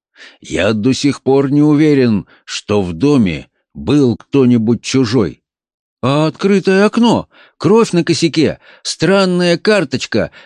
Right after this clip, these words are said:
следы сапог в углу, ружьё?" "Всё это могло быть подстроено нарочно.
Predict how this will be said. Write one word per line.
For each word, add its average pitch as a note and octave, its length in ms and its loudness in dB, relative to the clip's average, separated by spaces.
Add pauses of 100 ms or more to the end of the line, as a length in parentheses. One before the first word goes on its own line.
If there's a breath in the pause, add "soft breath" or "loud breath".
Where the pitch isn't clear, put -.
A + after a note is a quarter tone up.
следы G#3 580 0
сапог A3+ 460 0
в B2+ 60 0
углу, G#2 400 0 (240)
ружьё?" G3+ 600 2 (680)
"Всё D#2+ 400 -6
это F2 300 -4
могло F#2+ 420 0
быть G2 260 -2
подстроено G#2 760 -2
нарочно. G#2+ 600 -2